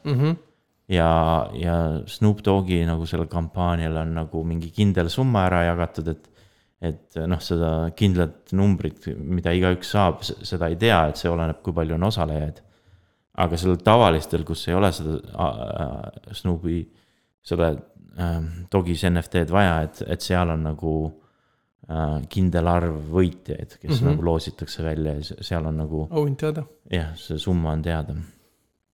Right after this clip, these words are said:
Speaker 1: Aga
Speaker 2: Et
Speaker 1: niu-
Speaker 2: need, kellel on need, äh, Dogise N F T-d, siis tasub kindlasti osa võtta,
Speaker 1: Jaa,
Speaker 2: sest
Speaker 1: ja see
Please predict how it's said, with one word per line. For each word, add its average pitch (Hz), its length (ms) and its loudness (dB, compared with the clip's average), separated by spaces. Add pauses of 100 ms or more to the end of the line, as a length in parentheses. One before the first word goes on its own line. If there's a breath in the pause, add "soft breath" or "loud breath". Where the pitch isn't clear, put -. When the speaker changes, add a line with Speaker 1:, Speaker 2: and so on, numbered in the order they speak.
(640)
Speaker 1:
Aga 156 120 2
Speaker 2:
Et - 40 6
Speaker 1:
niu- 101 100 4
Speaker 2:
need, 107 320 6
kellel 92 400 6
on 101 240 6
need, 85 380 -2
äh, 80 340 0
Dogise 82 460 0
N 85 140 -2
F 82 120 -8
T-d, 85 240 -4
siis - 320 -8 (580)
tasub 85 240 0
kindlasti 85 520 0
osa 92 200 2
võtta, 78 320 -2
Speaker 1:
Jaa, 180 160 4
Speaker 2:
sest 156 100 4
Speaker 1:
ja 135 80 0
see 143 100 2